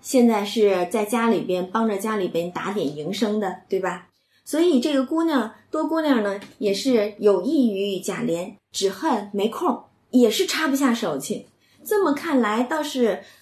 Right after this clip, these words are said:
郎有情，妾有意了哈。现在正巧就赶上，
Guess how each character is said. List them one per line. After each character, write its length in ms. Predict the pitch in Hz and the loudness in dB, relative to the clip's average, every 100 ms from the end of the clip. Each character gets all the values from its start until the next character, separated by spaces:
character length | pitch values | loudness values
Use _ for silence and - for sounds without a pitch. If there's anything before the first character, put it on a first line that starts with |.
| _ _ | _ _
郎 320 | 214 214 285 | 0 4 4
有 200 | 330 190 | 4 0
情， 380 | 165 - 185 240 | -2 -6 0 0
妾 260 | - 349 262 | 2 2 2
有 200 | 143 - | 2 -2
意 240 | 285 226 | 0 0
了 140 | 180 | 0
哈。 320 | 175 175 180 - _ _ _ _ _ _ - | -4 -8 -12 -14 _ _ _ _ _ _ -4
现 260 | - 370 | 2 2
在 380 | 370 311 233 - _ | 2 0 -2 -8 _
正 240 | - 392 269 | 0 2 2
巧 220 | 208 180 | 0 -4
就 140 | 233 | -2
赶 280 | 240 214 - | 0 0 -2
上， 400 | - 185 - - | -4 -4 -6 -12